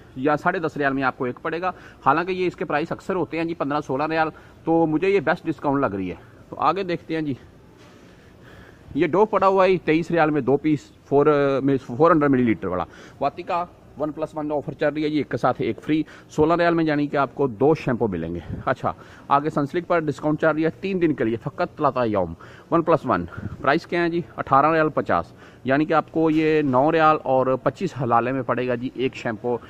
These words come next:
इसमें फ्लेवर है जी, ब्राउन है, ब्लैक है, जो भी आप लेना पसंद करें। तो वन प्लस वन है जी। दूसरा बड़ा जो सनसिल्क है, यानी कि सात सौ मिलीलीटर वाला, इस पर भी डिस्काउंट है जी, यानी कि सत्रह रियाल में लगा हुआ है, सात सौ मिलीलीटर वाला।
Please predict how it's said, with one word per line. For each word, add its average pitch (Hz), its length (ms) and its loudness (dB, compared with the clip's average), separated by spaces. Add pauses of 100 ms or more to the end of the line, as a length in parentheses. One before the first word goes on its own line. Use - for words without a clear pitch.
(220)
इसमें 156 220 0
फ्लेवर 143 320 2
है 147 60 0
जी, 151 140 0
ब्राउन 127 320 2
है, 127 60 0
ब्लैक 123 280 2
है, 127 60 0
जो 135 140 0
भी 156 120 2
आप 139 100 2
लेना 123 180 0
पसंद 127 260 -4
करें। 127 220 -2 (400)
तो 156 140 4
वन 143 140 4
प्लस 165 220 -2
वन 160 200 0
है 175 60 0
जी। 120 240 -6 (300)
दूसरा 135 380 2
बड़ा 127 300 2
जो 180 100 -2
सनसिल्क 160 400 -2
है, 160 100 0
यानी 139 160 0
कि 147 80 -4
सात 135 300 4
सौ - 140 -10
मिलीलीटर 143 360 -6
वाला, 131 180 -2
इस 120 100 -6
पर 156 140 -8
भी 160 100 -6
डिस्काउंट 147 400 -6
है 147 60 -4
जी, 147 120 -10 (400)
यानी 135 180 2
कि 135 100 -6
सत्रह 160 340 0
रियाल 147 180 4
में 120 100 -2
लगा 110 180 -2
हुआ 120 180 0
है, 123 60 -2
सात 110 240 -2
सौ - 120 -8
मिलीलीटर 104 360 -4
वाला। 82 180 -6